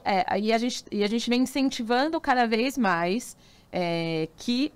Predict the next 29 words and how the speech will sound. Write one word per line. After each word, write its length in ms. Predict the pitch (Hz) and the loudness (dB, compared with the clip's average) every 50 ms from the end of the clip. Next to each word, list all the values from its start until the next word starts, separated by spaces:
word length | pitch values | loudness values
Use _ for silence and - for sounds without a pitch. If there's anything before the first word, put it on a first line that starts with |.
| - - _ | -18 -10 _
os, 360 | - 240 254 285 - - - - | -4 -2 -2 -4 -8 -12 -10 -6
os 180 | - 226 214 214 | -6 -6 -4 0
nossos, 540 | 202 208 214 220 226 - - 226 208 - | 2 2 2 2 2 0 -6 -6 -6 -8
todos 420 | - - 277 262 294 359 349 330 277 | 0 2 2 4 4 2 0 -4 -6
os 100 | 262 247 | -6 -6
colaboradores 840 | - - 226 214 202 185 190 180 180 170 175 175 180 185 208 214 - | 0 2 2 2 2 0 0 0 0 0 -2 -2 -2 -2 -2 -4 -4
participem, 840 | - - 240 262 269 - - - - 233 214 220 220 - 269 254 | 2 4 4 4 4 0 -12 -8 -4 -2 -2 -2 -2 -2 -2 0
estejam 680 | 269 262 - - _ 269 254 277 330 - 311 370 381 427 - - - - - - - | 0 -2 -6 -4 _ 0 0 0 0 0 2 0 0 0 -2 -10 -20 -20 -20 -16 -2
ali 440 | - 240 247 247 233 240 254 277 - | 2 2 2 4 2 0 0 -2 -2
no 180 | - 240 240 254 269 | 0 2 2 2 2
momento 360 | 285 285 269 254 262 - 277 | 2 2 2 2 2 -2 -2
do 60 | 247 | -2
atendimento, 720 | 262 262 - 254 254 247 262 247 175 135 - - _ - - - - - - _ _ | -2 0 0 -2 0 2 0 0 0 -2 -6 -16 _ -20 -20 -20 -20 -20 -20 _ _
pra 140 | - 202 202 | 0 0 0
saber 240 | - - 208 196 220 | 0 0 -2 2 2
exatamente 800 | 220 233 214 214 226 247 285 - 311 302 262 226 220 226 - 254 | 0 2 2 4 4 4 4 2 0 2 2 2 2 0 -2 -4
o 20 | |
que 120 | 226 - 226 | -6 -6 -2
que 80 | - | -2
a 40 | 233 | -2
gente 220 | 214 226 226 - - | -2 -2 -4 -6 -6
precisa 460 | - - 214 - - - 220 208 214 | -6 -6 -6 -6 -6 -6 -4 -2 -4
oferecer 680 | 202 - - 196 196 185 - - - 175 165 175 185 - - - - - - _ - - - - _ _ | -4 -2 -2 -2 -2 -2 -4 -6 -6 -4 -4 -4 -6 -8 -12 -20 -20 -20 -20 _ -20 -20 -20 -20 _ _
e 120 | - 226 254 | -2 -2 -2
o 40 | |
que 140 | 247 - 254 | -2 0 2
nós 220 | 233 220 226 220 226 | 4 4 2 2 0
estamos 580 | 214 - - - - 254 269 285 277 254 202 | -10 -12 -4 -2 2 2 4 4 2 0 0
oferecendo 840 | 202 185 - - 180 175 175 - - 185 170 165 170 175 175 190 202 | -2 -4 -2 -2 -4 -4 -4 -4 -4 -4 -4 -4 -4 -4 -4 -4 -6